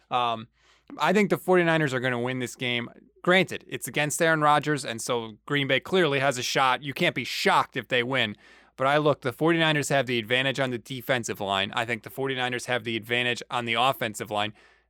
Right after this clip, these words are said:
The only area of the game where the Packers are clearly better than the forty-niners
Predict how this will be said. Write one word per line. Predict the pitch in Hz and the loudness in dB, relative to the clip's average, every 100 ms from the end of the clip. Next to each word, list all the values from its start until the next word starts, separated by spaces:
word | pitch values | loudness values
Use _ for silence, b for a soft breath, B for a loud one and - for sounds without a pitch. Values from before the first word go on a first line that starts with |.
| _ - | _ -12
The | 143 147 | -6 0
only | 190 262 302 254 | 6 8 8 6
area | 214 214 208 202 | 4 4 6 4
of | |
the | 175 | 2
game | 180 190 185 | 2 2 4
where | 170 | 2
the | 143 | 0
Packers | 123 165 180 180 156 | -2 0 2 2 2
are | 135 | 0
clearly | - - 185 214 208 196 | -2 0 4 6 6 4
better | 165 175 185 | 6 6 6
than | 156 147 | 2 0
the | |
forty-niners | 131 160 156 143 175 139 113 117 | -2 0 0 2 0 2 -2 -6